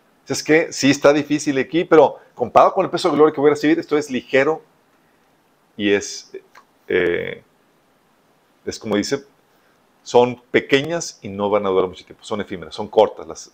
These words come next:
las, las crisis que tenemos aquí. Aunque pareciera que a veces no tienen fin, chicos. <laughs> Pero la perspectiva eterna, así son.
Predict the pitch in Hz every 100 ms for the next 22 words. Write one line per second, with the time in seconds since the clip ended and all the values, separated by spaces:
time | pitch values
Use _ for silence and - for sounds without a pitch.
0 | _ 92 - _ - 95 - 98 - -
1 | 90 87 - - _ _ _ _ _ -
2 | _ _ _ 110 107 - - 98 92 -
3 | 110 135 - 101 92 104 101 - 87 85
4 | - 131 120 - _ _ _ _ _ _
5 | - - - 554 - - - - - _
6 | _ _ _ _ 131 123 123 120 - -
7 | - 180 190 170 135 165 _ _ _ -
8 | - 240